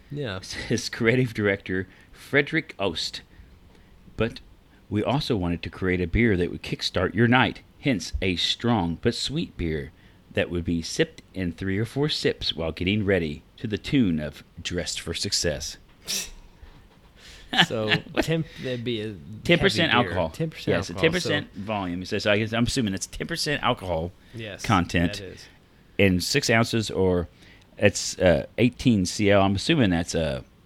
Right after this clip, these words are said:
Speaker 2: milliliters. I don't know why it's C L.
Speaker 1: So
Speaker 2: No,
Speaker 1: this,
Speaker 2: it'd be
Speaker 1: uh,
Speaker 2: more milliliter. That'd be more eighteen millimeter, milliliters. I don't know.
Speaker 1: So
Speaker 2: I don't know what the C L is.
Speaker 1: So this, uh,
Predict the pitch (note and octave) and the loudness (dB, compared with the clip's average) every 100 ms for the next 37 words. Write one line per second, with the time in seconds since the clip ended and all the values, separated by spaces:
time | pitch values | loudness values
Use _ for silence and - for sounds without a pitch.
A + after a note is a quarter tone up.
0 | - G#2+ G2 D#2+ D2+ C#2+ D#2 F#2 E2+ E2+ | 2 8 8 6 2 -2 -2 -2 0 2
1 | F2 D#2+ - - G#2 E2 D2 D#2 - - | 2 2 -2 -4 0 0 0 -8 -10 -20
2 | _ - - _ _ - - B2 A2 F#3+ | _ -20 -20 _ _ -20 -10 -8 2 6
3 | F3+ E3+ A#2+ A#2 F#2+ C3+ G#2+ F2+ G#2 A#2+ | 8 8 8 6 6 6 6 4 0 0
4 | G2 F#2 F2+ E2+ _ _ - A2 - A#2 | -2 -2 -6 -8 _ _ -12 -10 -4 -2
5 | F#2+ D2+ D2 D2 E2+ - G2+ G#2 E2+ F2 | 0 -2 -6 -8 -8 -6 0 2 4 0
6 | G#2 - - - - - _ _ - - | -2 -6 -16 -20 -20 -20 _ _ -20 -20
7 | - - _ - B2+ C#3+ G2+ G2+ G2+ G#2 | -20 -20 _ -2 4 4 6 6 4 2
8 | G2 G#2 G#2 A2+ E2+ - - - - - | -2 2 4 4 0 -4 -16 -20 -20 -14
9 | - C#3 B2 B2+ - G2 F#2+ | -6 -4 -2 -4 -4 -6 -6